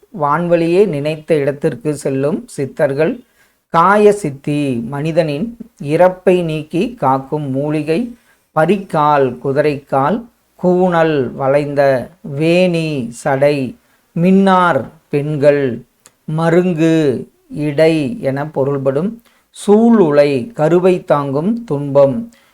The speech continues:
கோட்டு மரம், கிளைகளை உடைய மரம், பீற்றல் குடை அப்படின்னா பெய்ந்த குடை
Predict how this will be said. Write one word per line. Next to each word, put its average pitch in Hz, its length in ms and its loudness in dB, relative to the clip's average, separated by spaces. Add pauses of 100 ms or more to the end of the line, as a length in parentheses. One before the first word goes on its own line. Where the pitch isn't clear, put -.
(220)
கோட்டு 208 380 6
மரம், 139 460 2
கிளைகளை 175 640 4
உடைய 160 560 0 (160)
மரம், 131 400 0 (160)
பீற்றல் 190 600 0
குடை 135 320 0 (180)
அப்படின்னா 135 420 -6 (240)
பெய்ந்த 196 600 2
குடை 143 300 -4